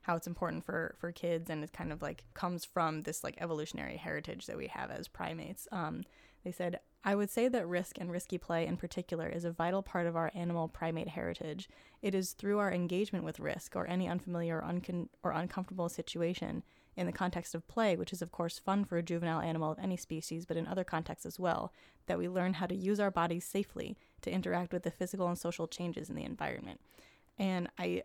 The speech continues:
I definitely agree with that. I think that giving kids the opportunity to exercise their, their skills and, you know, use their bodies and even just understand how their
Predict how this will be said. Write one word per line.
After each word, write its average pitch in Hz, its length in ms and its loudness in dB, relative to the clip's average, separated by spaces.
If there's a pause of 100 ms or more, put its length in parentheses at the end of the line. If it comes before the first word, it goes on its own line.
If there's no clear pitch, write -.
I 196 140 4
definitely 175 380 0
agree 165 200 -4
with 160 140 -4
that. 156 120 0
I 147 80 0
think - 280 -6
that - 220 -4 (600)
giving 202 280 4
kids 180 280 -4
the 170 100 0
opportunity 156 600 -2
to - 360 -6
exercise 170 520 -2
their, - 320 -2 (140)
their 170 140 0
skills 175 480 0
and, 165 300 -4
you 180 100 -4
know, 160 120 -2
use 175 260 -4
their 180 100 -2
bodies 170 400 -2
and 175 180 -2 (360)
even 208 240 2
just 180 320 -2 (240)
understand 180 580 2
how 170 220 2
their - 320 -2